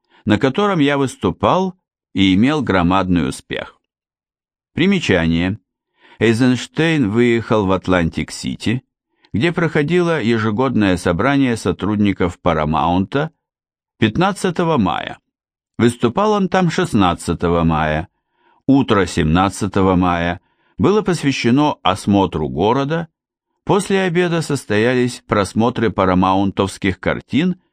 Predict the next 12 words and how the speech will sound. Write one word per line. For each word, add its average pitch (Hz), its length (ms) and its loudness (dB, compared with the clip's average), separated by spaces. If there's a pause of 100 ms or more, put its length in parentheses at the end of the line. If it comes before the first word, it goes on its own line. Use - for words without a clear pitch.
(300)
а - 120 0
ближе 196 360 2
к 185 80 -10
ночи 180 300 -2
Эйзенштейн 127 920 0
выехал 101 600 0 (240)
в 85 140 -2
Нью-Йорк. 90 800 0 (680)
Конец 95 480 2
примечания. 80 800 -4 (1300)
У 117 160 4
Парамаунта 95 1040 0